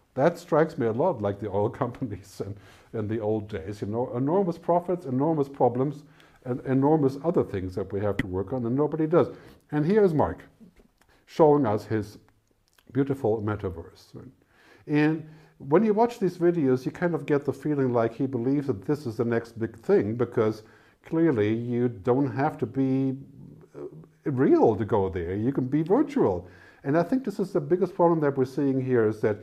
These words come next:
uh, clearly technology can be good or can be bad, but it doesn't have ethics. Right? I'm not talking about Mark here having ethics or not. I, I sure hope he does,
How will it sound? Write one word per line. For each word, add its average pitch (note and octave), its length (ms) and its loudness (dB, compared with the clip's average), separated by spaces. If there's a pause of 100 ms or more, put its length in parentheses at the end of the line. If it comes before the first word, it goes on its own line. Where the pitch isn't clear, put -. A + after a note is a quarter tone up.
(480)
uh, A2 140 -6 (120)
clearly F#3 400 2
technology C#3 920 2 (520)
can E3 300 0
be C3 100 0
good C3 320 2
or G#2 80 2
can C3+ 280 -2
be A#2+ 100 0
bad, D3 360 -2
but A#2+ 120 4
it A#2+ 120 -2
doesn't F3 300 -4
have A3 400 -10
ethics. - 680 -8 (120)
Right? C#3+ 120 -16 (340)
I'm A#2+ 100 -4
not C4+ 140 -2
talking A3 240 0
about G2+ 160 0
Mark A#2 340 0
here F2 280 -10
having F#2 260 -8
ethics F#2 360 -10
or D#2+ 80 -10
not. F#2 260 -8
I, F#2 200 -6
I F#2+ 100 -6
sure G#2+ 280 -4
hope G#2 220 0
he E2+ 60 -8
does, G#2+ 420 -2